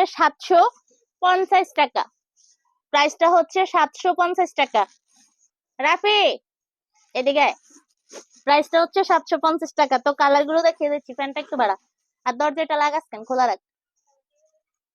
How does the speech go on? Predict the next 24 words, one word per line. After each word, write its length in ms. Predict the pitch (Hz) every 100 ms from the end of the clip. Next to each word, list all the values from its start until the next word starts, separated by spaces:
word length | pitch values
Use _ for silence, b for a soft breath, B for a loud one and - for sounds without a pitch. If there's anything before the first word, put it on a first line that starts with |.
| _ _ _
না, 160 | 240 226 214
দরজা 200 | 226 233
খোলা 160 | - 233
থাক। 100 | 208 -
আচ্ছা, 140 | 262 294 285
এটা 120 | 294
হচ্ছে 180 | 339 - 349
একটা 160 | - 320 320
কালার, 260 | 311 320 - _ _ _ _ _ 523 508 508 _ _ _ _ _ _ _ _
খোলা 240 | 294 294 330 349
থাক 180 | 349 370 _ _ _ _ _ _ _ _ _ - - - _ _ 220
বলছি 260 | 247 269 285 254
আমি, 140 | 208 208 _ _ _ _ _ _ _ _ _ -
সব 140 | 285 254
বন্ধ 160 | 285 277 277
করে 160 | 285 277
দিলে 180 | 294 294 - _
শব্দের 300 | 262 220 262
প্রতিধ্বনি 440 | 294 262 247 247 254
হয়। 120 | 208 -
এটা 120 | 269 311
হচ্ছে 200 | 311 285 359
আরেকটা 280 | 294 277 - 302
কালার, 280 | 311 294 -